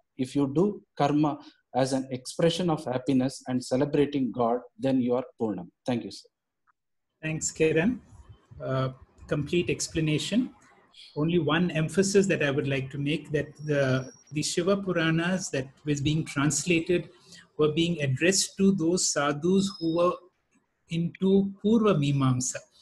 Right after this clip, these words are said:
Speaker 2: So in this verse and in the next verse, which, uh, Doctor Komal will explain, Ramana is very strongly condemning or limiting the value of karma. Doctor Komal, it's your time.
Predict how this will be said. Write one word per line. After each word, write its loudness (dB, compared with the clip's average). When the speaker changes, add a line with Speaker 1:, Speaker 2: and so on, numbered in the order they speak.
Speaker 2:
So -2
in 2
this 2
verse 4
and 2
in 0
the 0
next -6
verse, 0
which, -6
uh, -2
Doctor -10
Komal 0
will -2
explain, -4
Ramana 2
is -2
very 0
strongly 0
condemning 2
or -2
limiting 2
the -2
value 2
of -4
karma. -4
Doctor -10
Komal, 0
it's -4
your -2
time. -2